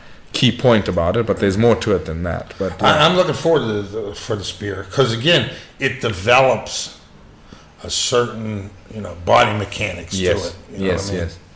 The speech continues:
Speaker 2: I mean, definitely. For the internal, it really does.
Speaker 1: Yeah, I mean, for Shingi, it's an integral. For me, it was a key. When, when I started doing, I mean, I did Shingi for a couple of years with my teacher before he started teaching me spear basics. And, uh,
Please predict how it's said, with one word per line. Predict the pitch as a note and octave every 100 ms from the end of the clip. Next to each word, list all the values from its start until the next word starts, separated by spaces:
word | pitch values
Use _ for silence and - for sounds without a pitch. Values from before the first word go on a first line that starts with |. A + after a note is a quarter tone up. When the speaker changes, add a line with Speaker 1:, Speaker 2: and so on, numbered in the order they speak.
| - - -
Speaker 2:
I |
mean, | A2+ G#2
definitely. | C3+ C3+ G2 - -
For | C3
the | B2 - -
internal, | D3 D#3+ D#3 F3 F3 E3+ F3 E3 -
it | A#2+ A#2+
really | C#3+ B2+ G#2
does. | F#2+ G#2 - - A#2+
Speaker 1:
Yeah, | B2 C3+ B2+
I | C#3
mean, | D3+ D3+
for | D3+ C3
Shingi, | - E3 F3+ F#3
it's | C#3+ A#2 C3
an | A#2+
integral. | A#2 C#3+ C#3 B2+
For | A2+ B2+
me, | D3+
it | E3
was | C3 A2+
a |
key. | A2+ - G2 E2
When, | D2+ G2+ G2 -
when | A#2 A2+
I | A2+ C3+
started | - D3 C#3 C3+
doing, | A#2+ B2 A#2 A#2 A2+ -
I | G2+ G2
mean, | G#2+
I | G2 G#2
did | G#2
Shingi | - A2+ A2
for | G#2+
a | F#2
couple | - G#2+ G2
of | F#2+
years | G#2+ A2+ G#2
with | G2
my | G2 F#2
teacher | - G#2 - F2+
before | F#2 - G2
he | F#2
started | G#2+ F#2+ F2
teaching | G#2 G2
me | F#2+
spear | - - F#2+
basics. | F#2+ F#2+ F#2 - - - - - - - -
And, | G2 G2 G2 G2
uh, | G2+ G2 F#2